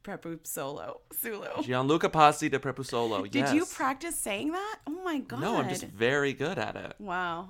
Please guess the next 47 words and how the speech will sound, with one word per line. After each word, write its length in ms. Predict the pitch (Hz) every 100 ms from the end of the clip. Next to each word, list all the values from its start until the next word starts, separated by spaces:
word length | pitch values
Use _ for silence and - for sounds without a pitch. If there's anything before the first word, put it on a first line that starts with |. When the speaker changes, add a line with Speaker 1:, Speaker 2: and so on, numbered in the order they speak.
| -
Speaker 1:
Okay. 340 | 202 208 175
Well, 560 | 170 165 160 165 170 160 -
who 180 | 262 277
is 160 | 285 -
he 180 | 311 -
again? 280 | 302 294
He's, 220 | 254 220 202
like, 160 | 196
a 40 | 196
rich 260 | 175 -
guy? 340 | 226 226 233 220 - - - - - -
Speaker 2:
He's 180 | 156 147
just 180 | 151 -
a 40 |
rich 180 | 110 104
Italian 300 | - 104 104
guy. 280 | 104 101 107 -
He's 180 | 139 131
a, 220 | 113 104 - - -
quote, 220 | 139 113 -
"a 40 |
fashion 480 | - 110 107 - 104
executive." 600 | 101 - - 98 - 62 - -
Speaker 1:
God. 260 | - -
Speaker 2:
And 180 | 120 -
this 200 | 104 117
is, 160 | 135 -
this 180 | 120 127
is 80 | 135
from 160 | 123
Vogue. 340 | 104 104 82 - - - _ _
"He 120 | -
comes 280 | 160 190 220
from 100 | 147
a 60 | 135
family 340 | 143 143 139
of 120 | 123
counts 380 | - 170 175 170
and 120 | 143
countesses." 640 | 139 147 165 127 - - -
<laughs> 40 |
S-, 360 | - - - -
same, 380 | 110 117 98 127 -
I 120 | - 220
guess. 380 | - - - - 302
Speaker 1:
<laughs> 240 | 269 - - 202 175 180
What? 200 | 247